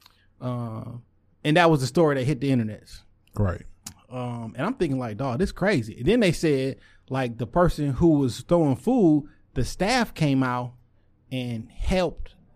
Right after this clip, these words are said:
Speaker 1: hide him from the police. So I'm like, "No, this shit crazy. Like, he must know somebody who worked there." You know what I'm saying?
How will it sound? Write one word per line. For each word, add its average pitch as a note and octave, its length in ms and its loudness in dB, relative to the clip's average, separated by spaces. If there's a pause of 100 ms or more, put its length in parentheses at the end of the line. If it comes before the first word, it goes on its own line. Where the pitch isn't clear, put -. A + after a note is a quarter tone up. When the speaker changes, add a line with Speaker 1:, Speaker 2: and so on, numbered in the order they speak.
(140)
Speaker 1:
hide G3 420 0
him F#3+ 240 4
from E3 220 0
the D3 60 0
police. E3+ 580 0 (720)
So - 100 -12
I'm F#4 100 -6
like, D3 180 2
"No, C#3+ 180 2
this E4 180 2
shit B2+ 220 -2
crazy. B3 360 2
Like, C#3 240 0
he - 120 4
must D#3+ 260 2
know C3+ 220 4
somebody B2+ 400 0
who C3+ 80 2
worked A#2+ 340 -2
there." F#2+ 300 -6
You D#3+ 100 -2
know F#3+ 80 0
what F#3+ 60 -2
I'm F3+ 80 -2
saying? F#3+ 340 -4